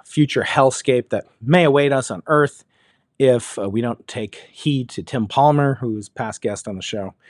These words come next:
uh, and his advice to create a cern-like organization for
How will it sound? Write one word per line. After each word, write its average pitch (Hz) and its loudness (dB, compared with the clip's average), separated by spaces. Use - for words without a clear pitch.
uh, 110 -4
and 110 -10
his 170 6
advice 135 4
to - -16
create 127 -2
a 104 -8
cern-like 131 0
organization 120 -4
for 98 -10